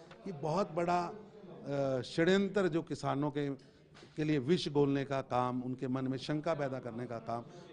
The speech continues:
कुछ लोग करते रहे थे, लेकिन इस बजट में नरेंद्र मोदी जी की सरकार ने बजट के प्रावधानों में उनको लाकर उन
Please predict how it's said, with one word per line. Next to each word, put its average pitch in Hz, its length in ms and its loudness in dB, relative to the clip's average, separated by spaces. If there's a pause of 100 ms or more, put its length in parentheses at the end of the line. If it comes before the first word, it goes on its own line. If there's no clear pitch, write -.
कुछ 185 180 6
लोग 175 240 4
करते 156 280 2
रहे 147 180 2
थे, 190 160 -6 (400)
लेकिन 139 320 -2 (100)
इस 170 200 0
बजट 135 320 0
में 143 140 -2
नरेंद्र 151 460 0
मोदी 139 240 -2
जी 127 120 -6
की 127 120 -6
सरकार 135 580 -4
ने 160 140 -6 (400)
बजट 190 280 6
के 196 140 2
प्रावधानों 175 600 2
में 202 100 4
उनको 185 220 4
लाकर 147 380 0 (2250)
उन 185 420 0